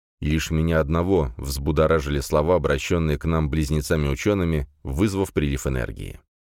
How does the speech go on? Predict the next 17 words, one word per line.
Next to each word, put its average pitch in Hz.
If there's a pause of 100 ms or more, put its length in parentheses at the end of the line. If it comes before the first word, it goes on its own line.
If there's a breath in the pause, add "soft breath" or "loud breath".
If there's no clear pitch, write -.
(160)
В 76
основе 90
такой 101
реакции 82
лежало 92
подтверждение 104
учеными 110
того 120
факта, 95
что 113
дорога 117
мертвецов 113
была 107
вымощена 113
идеально. 92 (420)
Этот -
факт, -